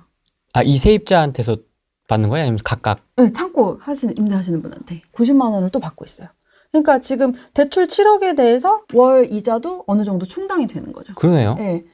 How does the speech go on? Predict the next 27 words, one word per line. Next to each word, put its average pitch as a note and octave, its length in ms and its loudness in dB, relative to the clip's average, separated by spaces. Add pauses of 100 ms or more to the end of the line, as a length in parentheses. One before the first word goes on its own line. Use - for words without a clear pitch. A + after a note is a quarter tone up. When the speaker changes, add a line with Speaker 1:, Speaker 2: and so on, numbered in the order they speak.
(160)
Speaker 2:
그러니까 D#4+ 100 -6 (140)
사실상 D#4+ 720 2
이게 A#3+ 260 2
지금 A3 320 2
낙찰 D4+ 480 0
시점을 D4 500 2
보시면 F#3+ 320 -2
이천십칠 D#4 460 -2
년이다 D#4+ 320 2
보니까 E3 800 0
이때보다 A#3+ 460 2
최근에 F#4 340 0
금리가 G3+ 400 2
많이 D#3 240 -2
올라서 D#3 760 -2
이제 F3+ 120 -6
최근에는 F4 640 0
추가로 E4 460 0
이제 F3 120 -4
본인이 F#3+ 300 -4
좀 F3 160 -6
부담해야 F#3+ 440 -2
되는 D#3+ 260 -4
이자가 E3+ 300 -4
많이 D#3 200 -2
늘어나긴 F3 460 -6
했지만 A3 520 -6